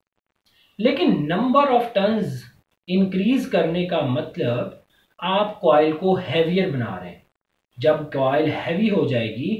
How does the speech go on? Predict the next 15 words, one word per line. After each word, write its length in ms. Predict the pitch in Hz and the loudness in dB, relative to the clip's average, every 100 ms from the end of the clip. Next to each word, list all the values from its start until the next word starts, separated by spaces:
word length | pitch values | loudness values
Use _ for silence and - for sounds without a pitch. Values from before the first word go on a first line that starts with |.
| - _ | -8 _
तो 60 | 240 | -6
उसका 220 | 233 285 269 | -4 -2 0
moment 480 | 175 165 190 220 214 | 0 0 2 2 0
of 240 | 160 156 156 | 0 0 -2
inertia 440 | 131 120 - 135 117 | -6 -4 -6 -8 -6
भी 120 | 139 190 | -4 -2
ज़्यादा 360 | 139 120 123 | -2 -4 -4
हो 180 | 120 110 110 | -4 -6 -8
जाएगा, 400 | 110 107 160 233 - - - | -8 -4 0 0 -4 -14 -8
तो 60 | 190 | -6
उसको 260 | 185 254 | -2 -2
स्टार्ट 560 | 233 - 160 170 214 196 | -2 0 0 2 0 0
में 420 | 170 147 175 180 | -4 -4 -2 -2
रोटेट 480 | 143 143 143 143 - | -4 -4 -4 -4 -6
करना 360 | 123 113 139 | -8 -6 -6